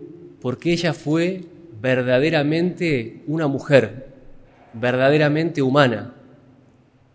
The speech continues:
Es la misma razón por la cual Jesús tuvo miedo, porque fue verdaderamente un hombre, verdaderamente humano. Recordemos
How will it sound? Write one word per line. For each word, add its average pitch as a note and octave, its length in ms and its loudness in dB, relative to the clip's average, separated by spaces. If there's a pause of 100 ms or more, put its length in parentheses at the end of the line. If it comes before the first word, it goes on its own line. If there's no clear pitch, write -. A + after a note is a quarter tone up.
(340)
Es C3+ 320 0
la B2+ 100 2
misma D3 240 2
razón C#3 380 -2
por B2+ 160 -2
la A#2 100 0
cual C#3 300 4
Jesús C3 420 0
tuvo A2+ 220 -2
miedo, G#2+ 320 -4 (720)
porque A#2 240 -4
fue D#3 220 2
verdaderamente C#3 800 4
un B2+ 160 0
hombre, A2 420 2 (640)
verdaderamente C#3+ 720 4
humano. A#2 460 0 (1080)
Recordemos C3+ 760 0